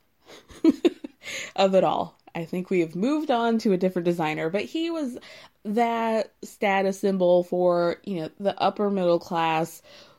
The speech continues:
I would say, what, probably twenty sixteen to twenty nineteen? He, he had his time. That time is over, Brianna. That time is over.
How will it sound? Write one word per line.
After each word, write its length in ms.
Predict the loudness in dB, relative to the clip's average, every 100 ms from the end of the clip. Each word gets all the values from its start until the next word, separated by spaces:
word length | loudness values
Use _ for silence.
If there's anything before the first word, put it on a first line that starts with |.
| -20 -6
I 200 | 0 2
would 160 | 2 0
say, 200 | -2 0
what, 340 | 0 -2 -2
probably 340 | -2 0 0 0
twenty 320 | 0 0 0
sixteen 640 | -2 -4 -4 -4 -2 -2
to 80 | -4
twenty 360 | -4 -4 -2 -2
nineteen? 840 | -2 -4 -6 -4 -4 -2 -2 -4 -8 _ _
He, 180 | -6 -6
he 260 | -2 0
had 220 | 0 0 0
his 160 | -2
time. 420 | -2 -2 -2 -6 -10 -16 -20 -14 -6
That 180 | -4 0
time 220 | 2 4
is 100 | 6
over, 260 | 6 6
Brianna. 480 | 0 -4 -8 -8 -10 -16 _ _
That 160 | -6 -4
time 260 | -4 0
is 140 | 0 -2
over. 340 | -4 -4 -8